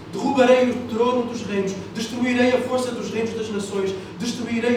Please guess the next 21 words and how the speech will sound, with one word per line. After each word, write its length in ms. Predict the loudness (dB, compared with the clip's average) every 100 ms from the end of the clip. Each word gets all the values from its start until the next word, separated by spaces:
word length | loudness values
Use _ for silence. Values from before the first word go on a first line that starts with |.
| 0
o 80 | 2
carro 360 | 4 4 2
e 40 | -2
os 80 | -4
que 120 | -2
andam 200 | -2 -2
nele, 380 | -2 -2 -4 -6
os 120 | -8 -4
cavalos 560 | -2 0 2 2 0
e 40 | -4
os 80 |
seus 160 | -8 -10
cavaleiros 440 | -8 -8 -4 -4 -4
cairão, 320 | -4 -4 -4 -8 -10 -6
cada 160 | -4
um 140 | -2 -2
pela 220 | -2 -2
espada 360 | -4 -6 -6 -8
do 80 |
seu 120 | -8 -8
próximo. 340 | -6 -8 -8